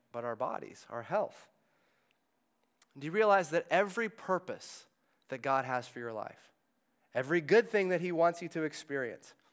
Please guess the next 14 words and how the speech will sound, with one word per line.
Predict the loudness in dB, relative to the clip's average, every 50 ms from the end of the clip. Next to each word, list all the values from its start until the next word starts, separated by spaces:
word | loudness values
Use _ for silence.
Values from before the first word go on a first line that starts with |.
| _ _ _ _ _ _ _ _ _ _ _ _ _ _ _ _ -20 -20 _ 0
every | 0 2 2 2 0
purpose, | 2 2 2 2 2 0 -4 0
whether | 0 0 2 0 -2
it's | -2 -4
work | -6 -4 0 0 0 0 -2 -2
or | -6 -6 -6
family | -4 -4 -2 0 0 0 0 0 -2 -2
or | -2 -2 0
ministry | 0 0 0 0 -2 -4 -4 -6 -6 -4
or | -4 -4
making | 0 0 0 0 0 -4 -4 -4
a | -4
difference, | -4 -4 -4 -4 -4 -8 -8 -8 -10 -10 -6
is | -4 -4 -4 -6